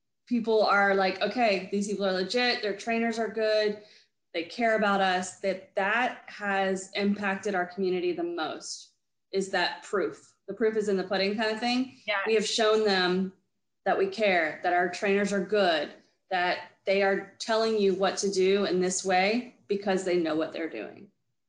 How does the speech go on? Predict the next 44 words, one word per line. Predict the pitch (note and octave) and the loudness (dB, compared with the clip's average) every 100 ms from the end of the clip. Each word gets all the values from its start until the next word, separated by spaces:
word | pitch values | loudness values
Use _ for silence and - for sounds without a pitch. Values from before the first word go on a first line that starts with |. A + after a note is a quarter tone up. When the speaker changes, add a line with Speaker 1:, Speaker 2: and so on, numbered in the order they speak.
| _ _ | _ _
Speaker 2:
Right. | A3 G#3+ - - - - - | 0 2 0 -6 -14 -14 -8
Yes, | A3 A3 - F#3 - - - | 0 0 0 -6 -6 -8 -2
absolutely. | A3+ - A#3+ F#3+ G3 | 0 0 0 0 -2
That's | A3 A#3 | -2 -2
huge. | - G#3 F#3 | -4 -6 -4
Building | A#3 A3+ G#3+ G3+ - | -2 0 0 -4 -8
trust. | - F#3 D3+ - G3+ | -2 0 0 -4 -2
I | G3 | -2
mean, | F#3+ F#3+ - - - | -2 -8 -14 -16 -4
people | D#4 C#4+ | 2 4
don't | B3 A3+ | 2 2
buy | G#3 G#3+ | 0 0
from | G#3+ | -4
people | A3 G#3 | -6 -2
that | G3 F#3 | 0 0
they | G3 | 0
don't | F#3 F3 | -2 -4
trust, | - E3+ - - | -4 -4 -4 -6
and | G3 F3+ | -6 -8
it's | - _ _ - | -10 _ _ -12
super | - A3+ G#3 | -6 -4 -2
important. | G3 - G#3 F#3 F3+ | -4 -2 0 0 0
And | G3 G3 | -2 -2
especially | G3 A3+ A3+ A3+ F#3+ | -2 0 0 0 -2
as | E3+ F#3+ - - - _ _ A3 | 0 -2 -6 -18 -20 _ _ 0
referrals | A#3+ B3 B3 A3+ G3+ - | 2 4 4 6 4 0
go, | D3+ B2 | -2 0
you | A#3 | 0
know, | G#3+ G3+ | 0 -2
people | B3 A3 | -4 -6
certainly | - E4 D#4+ C#4+ A#3 | 0 2 4 4 4
aren't | A#3 A#3 | 4 4
going | A#3 | 2
to | A3+ G#3+ | 2 -2
refer | G3+ - B3 | -6 2 4
anybody | A3+ G3+ F#3+ F#3 G3+ | 4 2 0 -2 -4
to | - F#3+ | -8 -10
somebody | - F#3 F#3 G3 | -6 -4 -2 -2
that | G3+ G3+ C4+ | 0 0 2
they | E4 | 4
don't | D#4+ F4 | 4 2
trust. | A#4 D#4 - - - | 2 0 -2 -10 -8
So, | - B3 A3 | 2 4 6
Speaker 1:
Right. | G#3+ G#3+ | 4 2